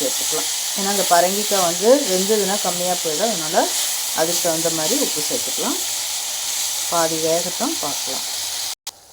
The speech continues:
நாம போட்டிருந்த பரங்கிக்காய், முருங்கைக்காய் பாதி வெந்துருச்சு. இப்போ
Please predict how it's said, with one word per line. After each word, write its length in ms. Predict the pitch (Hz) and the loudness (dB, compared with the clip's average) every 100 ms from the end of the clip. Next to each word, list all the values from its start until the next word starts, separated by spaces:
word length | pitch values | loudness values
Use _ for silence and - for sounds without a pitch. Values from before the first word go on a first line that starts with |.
| - 208 | -10 -2
நாம 220 | 190 185 185 | 0 0 -2
போட்டிருந்த 400 | 208 220 220 226 233 | -2 -2 -2 -2 6
பரங்கிக்காய், 640 | 185 190 202 202 202 214 | 6 6 -2 -4 -2 0
முருங்கைக்காய் 580 | 180 175 175 175 214 208 | -2 -2 -4 -4 -4 0
பாதி 280 | 170 165 170 | 0 0 -2
வெந்துருச்சு. 500 | 165 165 180 - 214 277 285 - - - - - - | -6 -6 -10 -6 -4 -4 -6 -16 -16 -14 -16 -20 -20
இப்போ 140 | - | -10